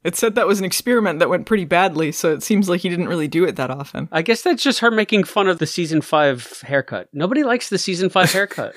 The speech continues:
Speaker 2: <laughs>
Speaker 1: Oh, I think it's fine. Uh, like, uh, maybe that's why his hair got so long in season two, 'cause he wasn't cutting it.
Speaker 2: Mm-hmm.
Speaker 1: And then he's just like, "Fine, I have to get a haircut. It's just getting unwieldy at this point."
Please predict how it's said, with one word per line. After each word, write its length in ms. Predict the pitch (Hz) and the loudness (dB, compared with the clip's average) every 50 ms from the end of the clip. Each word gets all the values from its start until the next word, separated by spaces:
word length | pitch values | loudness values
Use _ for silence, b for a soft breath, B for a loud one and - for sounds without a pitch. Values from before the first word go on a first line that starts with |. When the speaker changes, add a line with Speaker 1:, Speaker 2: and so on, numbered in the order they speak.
| - | -16
Speaker 2:
<laughs> 120 | - - - | -16 -10 -8
Speaker 1:
Oh, 60 | - | -8
I 180 | 466 508 508 440 - | -6 -6 -6 -4 -4
think 120 | - 262 | -2 -2
it's 160 | 214 208 - | -2 -2 -4
fine. 380 | - - - 117 131 170 220 220 214 | -6 -6 -4 -2 0 0 -2 -2 -2
Uh, 360 | 190 214 226 220 226 233 208 208 | -2 -4 -4 -4 -6 -6 -6 -2
like, 240 | 226 240 220 214 - - | 0 0 0 0 0 -2
uh, 80 | 202 | -2
maybe 360 | 190 202 214 254 277 349 359 349 | 0 2 0 2 2 2 2 2
that's 260 | 330 320 302 - - | 2 0 0 0 0
why 140 | 269 254 254 | 0 2 2
his 180 | 247 220 - | 2 0 0
hair 200 | - 202 196 226 | 0 2 2 2
got 240 | 214 196 185 - - | 2 2 0 0 0
so 140 | - 214 196 | 0 0 0
long 320 | 170 143 147 147 170 180 | 2 2 0 0 0 0
in 80 | 160 147 | -2 -4
season 320 | 143 - 160 156 147 151 | -6 -6 -6 -6 -6 -6
two, 240 | 139 - - 160 165 | -6 -4 -4 -4 -4
'cause 160 | 156 170 156 | -4 -6 -6
he 80 | - 147 | -6 -6
wasn't 380 | 131 135 139 165 160 143 123 | -4 -4 -4 -4 -4 -4 -6
cutting 320 | - - 165 185 208 165 131 | -6 -4 -2 -2 0 0 0
it. 180 | - - - | -2 -2 -2
Speaker 2:
Mm-hmm. 80 | 113 113 | -2 -2
Speaker 1:
And 140 | 113 120 147 | -2 -2 0
then 100 | 160 175 196 | 0 0 2
he's 260 | 180 220 220 214 - | 2 2 2 2 2
just 180 | 277 247 - | 0 0 2
like, 220 | 381 381 220 185 - | 2 2 2 0 0
"Fine, 320 | - 233 240 269 277 254 | 0 0 2 2 2 2
I 80 | 214 202 | 2 2
have 240 | 220 233 226 254 - | 2 2 2 2 2
to 80 | 269 | 0
get 100 | 247 254 | 2 2
a 80 | 226 214 | 2 4
haircut. 460 | 208 208 247 320 - 247 185 180 - | 4 2 2 2 2 2 2 2 0
It's 240 | - - 180 185 - | -2 -6 -8 -8 -6
just 200 | - 208 214 - | -6 -6 -2 0
getting 260 | 208 208 196 190 185 | 0 0 2 2 0
unwieldy 460 | 180 175 160 170 190 269 - 311 208 | -2 0 0 2 0 0 0 0 -2
at 120 | 147 - - | -2 -2 -2
this 180 | 160 147 - | -4 -6 -4
point." 320 | - - 160 139 143 160 | -4 -4 -4 -4 -4 -6